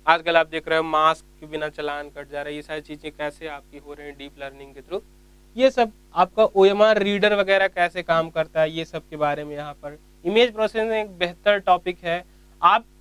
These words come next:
डेली यूज़ करते हो पर कैसे काम करता है इसके बारे में आपको पता नहीं होता है, तो आपको ये भी इमेज प्रोसेसिंग बहुत अच्छे से सीखना चाहिए। आगे बात करें multimedia की, तो यार देखो multimedia से तो आप परिचित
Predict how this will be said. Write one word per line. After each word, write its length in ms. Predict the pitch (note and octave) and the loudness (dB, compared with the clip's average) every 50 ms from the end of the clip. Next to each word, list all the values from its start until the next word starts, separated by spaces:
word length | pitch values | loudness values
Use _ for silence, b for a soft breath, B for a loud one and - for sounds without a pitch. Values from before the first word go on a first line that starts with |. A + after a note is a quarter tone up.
| _ - | _ -10
डेली 300 | G#3 G3 A#3+ B3+ C4+ D4+ C#4+ | -2 0 0 2 2 2 2
यूज़ 420 | A#3+ A3 A3 A#3 B3+ C#4+ B3 - | 0 0 -2 0 0 0 0 0
करते 320 | - G#3+ G#3 G3+ - A3 | 0 -2 -2 -2 -2 -2
हो 120 | A3 B3 B3 | -2 -2 -2
पर 160 | - A#3 A#3 | -2 -4 -8
कैसे 420 | - - A3 G3 G3 G3 - A#3+ | -4 0 2 2 2 2 0 -4
काम 260 | A#3 - G#3 G3+ G3 F#3 | -2 -2 -4 -4 -4 -2
करता 260 | F#3+ F#3+ F#3 F#3 G3 | -2 -2 -2 0 -4
है 60 | F#3+ | -4
इसके 200 | F3+ - - F#3 | -4 -6 -10 -8
बारे 260 | F3 E3+ E3 E3 F3 F3 | -4 0 2 2 2 2
में 120 | F3+ E3+ | 0 -2
आपको 240 | D#3+ D#3 - - E3 | -6 -6 -10 -16 -20
पता 320 | - - C#3+ - D#3+ D#3+ | -20 -20 -20 -16 -14 -14
नहीं 240 | D#3 D#3+ F3 G3+ F#3 | -12 -8 -6 -6 -6
होता 300 | D#3+ C#3 B2 _ - B2+ | -6 -8 -14 _ -18 -18
है, 220 | C3 C#3+ D#3 F3+ _ _ _ _ _ _ _ _ _ _ - | -18 -18 -20 -20 _ _ _ _ _ _ _ _ _ _ -4
तो 100 | E3+ E3+ | 2 4
आपको 300 | E3+ E3+ E3+ - - G3+ | 4 4 4 2 -2 -4
ये 200 | F#3 F3 E3+ E3+ | -2 0 0 0
भी 200 | E3+ F3 G#3+ A3 | 0 0 -4 -4
इमेज 460 | G#3 F#3+ F3+ E3 E3 E3+ F3+ F#3 F#3 | -4 -6 -8 -6 -2 0 0 0 0
प्रोसेसिंग 500 | _ - D#3 D#3 D#3 D#3 - - F#3+ F3+ | _ -2 -4 -4 -4 -6 -12 -8 -8 -4
बहुत 200 | D#3+ D#3+ D#3+ D3+ | -2 -2 -4 -4
अच्छे 260 | C#3 - - - E3+ D#3+ | -8 -16 -14 -14 -14 -14
से 120 | - _ | -16 _
सीखना 380 | _ - C#4 - - C#3+ C3 B2 | _ -18 -18 -18 -18 -20 -20 -20
चाहिए। 260 | _ - D#2+ A2 - _ _ _ _ _ _ _ _ _ _ _ _ _ _ _ _ _ _ _ _ _ - | _ -20 -20 -20 -20 _ _ _ _ _ _ _ _ _ _ _ _ _ _ _ _ _ _ _ _ _ 2
आगे 240 | E3 F3+ F#3 G3 G3 | 2 2 2 2 2
बात 200 | G3 F#3+ F#3+ - | 2 2 2 2
करें 180 | F#3+ F#3+ G3 F#3+ | 2 2 2 2
multimedia 760 | F#3+ F3+ E3+ E3 - F3+ F3+ F3 E3 E3 D#3+ F3 F3+ F#3 | 0 0 -2 -2 -2 -4 -4 -4 -6 -8 -6 -4 -4 -4
की, 180 | E3+ F3 F3 E3 D#3 _ _ _ _ _ _ _ _ _ _ _ _ _ - | -4 -6 -10 -12 -14 _ _ _ _ _ _ _ _ _ _ _ _ _ 0
तो 40 | F3 | 2
यार 200 | F#3 F#3+ F#3+ F#3 | 4 4 4 4
देखो 360 | F3 F3 E3+ - F#3+ F#3 F#3 F3+ | 2 0 0 0 0 -2 -2 0
multimedia 640 | F#3 F3+ F3 F3 F3 F#3+ F3 E3+ E3 D#3+ E3 F3 F3 | 0 2 2 2 2 0 -2 -2 -2 -2 -2 -2 -2
से 120 | E3+ F3+ | -4 -4
तो 100 | E3+ E3+ | -2 2
आप 160 | E3 E3 D#3+ _ - | 2 2 2 _ -8
परिचित 340 | D3+ D3+ D3 - E3+ E3+ | -8 -8 -8 -12 -16 -16